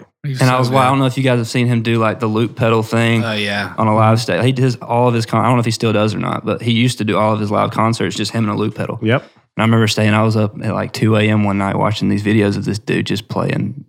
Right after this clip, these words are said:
Speaker 2: whole live shows with just a loop pedal and guitar. And I was like, "Dude, I'm buying a guitar, man."
Speaker 1: <laughs>
Speaker 3: We, um, we
Speaker 2: Spent my last four hundred dollars the next day on a Martin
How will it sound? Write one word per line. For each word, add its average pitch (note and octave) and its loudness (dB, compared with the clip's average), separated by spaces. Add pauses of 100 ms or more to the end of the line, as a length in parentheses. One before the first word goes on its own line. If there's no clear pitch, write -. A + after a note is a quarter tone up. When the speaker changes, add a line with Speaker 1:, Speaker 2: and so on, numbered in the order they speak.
Speaker 2:
whole G#2+ 0
live G#2 0
shows G#2 -2
with G#2 -6
just G#2 -4
a G2+ -4
loop G#2+ -2
pedal G2+ -2
and G2+ -4
guitar. G2+ -2
And G2 -4
I G2 -6
was G2 -6
like, G2 -8
"Dude, F#2+ -8
I'm G2 -6
buying G2 -8
a G#2 -8
guitar, - -16 (140)
man." G#2 0
Speaker 1:
<laughs> - -10
Speaker 3:
We, D#3+ 4
um, G#2+ 2 (100)
we B2+ 2
Speaker 2:
Spent C#3 4
my B2 4
last A#2+ 2
four C3 0
hundred B2 4
dollars A#2 2
the A2 0
next A2 0
day G#2+ 0
on G#2 0
a G2+ 0
Martin G#2 0